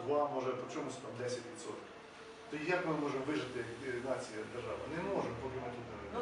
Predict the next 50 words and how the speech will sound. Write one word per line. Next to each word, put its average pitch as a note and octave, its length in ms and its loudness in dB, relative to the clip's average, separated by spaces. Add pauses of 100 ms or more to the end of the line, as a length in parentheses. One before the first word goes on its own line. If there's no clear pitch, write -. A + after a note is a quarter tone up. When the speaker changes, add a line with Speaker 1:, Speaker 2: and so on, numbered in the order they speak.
Speaker 2:
так, A3 140 10
це A#3+ 60 6
Speaker 1:
вийдемо. B3 120 10
І B3+ 40 12
ми - 60 12
Speaker 2:
навіть - 140 10
Speaker 1:
це C4 160 12
маємо B3 300 10
ти-, A3 80 2 (100)
людям B3+ 320 2
казати. - 500 4 (240)
А, - 40 8 (160)
і F3 60 8
простими A#3+ 440 4
приклади. D#3+ 500 4 (460)
Зайшов D4 400 4
у E3+ 60 4
кафе, E3 240 4
де D#3 80 4
звучить C#3+ 340 0 (160)
музика, A#2+ 300 -2 (320)
якщо D#3 220 2
ти G3+ 100 4
вийшов E3 360 6
звідти, A#2 420 -4 (340)
значить, D#3+ 300 0
ти - 100 2
дав G3 240 6
знак, C#3+ 360 2
вони, D3 200 0
може, F3 160 4
змінять. D3+ 480 -2 (280)
А - 60 6
як E3 100 6
тобі, G#3+ 140 0
що - 140 -4
це A#3+ 80 0
все A#3 200 0
рівно, C#4+ 300 2 (400)
значить, - 260 2 (260)
підтримуєш, C#3+ 300 2
бо - 60 -2
ти D#3+ 140 2
там C3+ 140 0
заплатив, B2 500 0 (420)
і - 20 0
вони C3 280 2 (140)
вважають, A#2+ 300 2
що - 100 -4
це G3+ 120 0